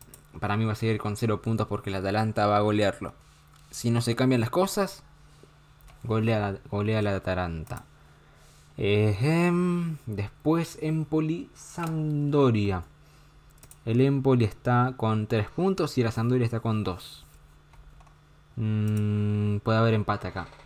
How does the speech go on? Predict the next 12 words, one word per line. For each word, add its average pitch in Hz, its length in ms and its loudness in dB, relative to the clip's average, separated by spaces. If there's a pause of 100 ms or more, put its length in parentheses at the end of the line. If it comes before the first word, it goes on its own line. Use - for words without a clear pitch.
(500)
No 101 180 -4
lo 104 100 0
veo 104 160 0
muy, 98 300 -4
no 98 220 -4
lo 110 80 0
veo 110 120 0
tan, 98 280 -6
tan 104 320 0
loco, 101 360 0
¿no? 120 160 -6 (4000)
Ah. - 260 -6